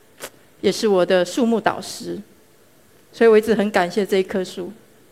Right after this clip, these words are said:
所以今天呢，有这样的机会在这里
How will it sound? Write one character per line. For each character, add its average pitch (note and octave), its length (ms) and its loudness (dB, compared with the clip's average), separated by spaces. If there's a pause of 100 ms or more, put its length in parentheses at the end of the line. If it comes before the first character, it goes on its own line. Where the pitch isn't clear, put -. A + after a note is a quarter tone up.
(960)
所 - 120 0
以 C#4 60 4
今 C#4 160 0
天 C4 220 6
呢， C4 320 4
有 G#3 120 2
这 B3 120 2
样 A#3 80 4
的 G#3+ 100 2
机 G#3+ 160 -4
会 A3 120 4
在 G#3 140 2
这 G#3 200 0
里 F3 240 -2